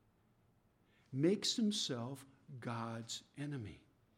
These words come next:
Or do you suppose that the scripture speaks vainly, in vain jealousy, when it says that there is a spirit in us which longs to envy?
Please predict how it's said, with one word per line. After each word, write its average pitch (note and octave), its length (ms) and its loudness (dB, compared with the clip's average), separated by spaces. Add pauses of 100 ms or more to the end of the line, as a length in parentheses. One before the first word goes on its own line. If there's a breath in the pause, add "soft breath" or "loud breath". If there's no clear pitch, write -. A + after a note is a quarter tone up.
(960 soft breath)
Or F3 120 8
do F#3+ 80 6
you A3 240 8
suppose F#3+ 680 2
that F#3 120 -6
the E3+ 100 -2
scripture E3+ 520 -4
speaks E3+ 400 -4
vainly, D3 480 2 (840 soft breath)
in D#3 140 4
vain E3+ 280 4
jealousy, G3 640 2 (540 loud breath)
when F#3 120 10
it G3+ 140 2
says G#3 400 6
that F3+ 160 4 (320 loud breath)
there F3+ 240 10
is F#3+ 160 4
a D#3 60 2
spirit F#3 600 4 (140)
in D#3 340 4
us - 640 2 (1500)
which - 280 2
longs C3+ 480 2
to - 200 -6 (120)
envy? C#3+ 500 -6